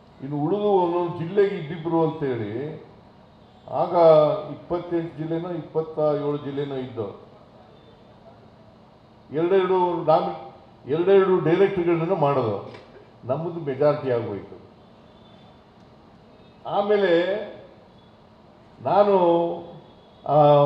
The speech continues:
ಇವನು ಮಲ್ಲಪ್ಪ ಸ-, ಸತ್ತೋಗ್ಬಿಟ್ಟಿದ್ದಾರೆ ಪಾಪ, ದಾವಣಗೆರೆ ಮಲ್ಲಪ್ಪ, ಅವನಿಗೆ ಪುಟ್ಟಸ್ವಾಮಿ ವಿರುದ್ಧ ನಿಲ್ಲಿಸ್ದೆ ಕಷ್ಟಪಟ್ಟು, ಎದುರ್ಕೆ ನಡುಗನು.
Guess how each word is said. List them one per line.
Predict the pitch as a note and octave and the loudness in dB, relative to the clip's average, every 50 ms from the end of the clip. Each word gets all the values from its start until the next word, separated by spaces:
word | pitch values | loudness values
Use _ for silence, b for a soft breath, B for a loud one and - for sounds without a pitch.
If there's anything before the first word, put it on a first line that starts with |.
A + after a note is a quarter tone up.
| C3+ A#2+ A2 - - - - - - - - - - C#3 | 2 -2 -6 -10 -14 -18 -20 -20 -20 -20 -20 -20 -12 -6
ಇವನು | C#3+ E3 F3+ F3 | -4 -4 -2 0
ಮಲ್ಲಪ್ಪ | E3 C#3+ C#3+ D#3 F3 G3 G3 F#3+ - F#3+ | 0 0 2 6 6 6 6 6 6 6
ಸ-, | E3+ D#3 C#3 - - D3 - - - - - | 6 6 6 4 -2 -4 -6 -6 -10 -10 -10
ಸತ್ತೋಗ್ಬಿಟ್ಟಿದ್ದಾರೆ | C#3+ D3 E3+ E3+ D#3 D3 D3 D3 C#3+ C#3 C3 B2+ | -6 -4 -4 -4 -4 -6 -8 -6 -6 -6 -6 -8
ಪಾಪ, | B2+ C3 A#2+ A2 A#2 A2 - | -8 -8 -10 -10 -10 -10 -10
ದಾವಣಗೆರೆ | A2+ A#2+ C3 C3 B2+ B2+ B2 A#2+ A2+ | -8 -8 -8 -8 -10 -10 -12 -10 -12
ಮಲ್ಲಪ್ಪ, | A#2 A2+ A#2 A#2 A2 - A#2+ G#2 G2 - - - - - - - - - - - - - - - - - - - - - - - - - - - - - - - - - - - - B2+ | -12 -10 -8 -10 -10 -10 -12 -14 -14 -16 -20 -20 -20 -20 -20 -20 -20 -20 -20 -20 -20 -20 -20 -20 -20 -20 -20 -20 -20 -20 -20 -20 -20 -20 -20 -20 -20 -20 -20 -20 -20 -20 -20 -12 -6 -2
ಅವನಿಗೆ | D#3 F#3+ G#3 G#3 G#3+ G3+ G3 E3+ D3 C#3 C#3+ E3 - - - - - - - - - - - - - - - - - - - - - - - - | -2 -2 -2 -2 -2 0 2 2 4 4 2 0 -2 -4 -8 -12 -18 -20 -20 -20 -20 -20 -20 -20 -20 -20 -20 -20 -20 -20 -20 -20 -20 -20 -16 -14
ಪುಟ್ಟಸ್ವಾಮಿ | D#3 - - A3 A3+ A#3 A3+ A3 | -14 -4 2 4 4 6 6 4
ವಿರುದ್ಧ | G3+ F#3+ G3 F#3 D#3 F#3+ G#3 G3+ F#3 | 4 2 0 2 4 4 4 6 4
ನಿಲ್ಲಿಸ್ದೆ | F3+ G3 G3 F#3+ - - G3 F#3+ - - | 2 2 2 2 2 -2 -4 -6 -4 -8
ಕಷ್ಟಪಟ್ಟು, | D#3 C#3+ - - - E3+ D#3+ - D#3 - - - - - - - - - - - - - - - - - - - - - - - - - - - - - - - - - B2+ | -8 -10 -10 -10 -12 -12 -10 -10 -14 -16 -16 -20 -20 -20 -20 -20 -20 -20 -20 -20 -20 -20 -20 -20 -20 -20 -20 -20 -20 -20 -20 -20 -20 -20 -20 -20 -20 -20 -20 -20 -18 -18 -10
ಎದುರ್ಕೆ | C#3+ E3+ E3 E3 F3 | -8 -8 -8 -8 -6
ನಡುಗನು. | F3 D#3+ D3+ D#3+ E3 E3+ E3 E3 D#3+ | -6 -6 -6 -4 -4 -2 -2 -2 -4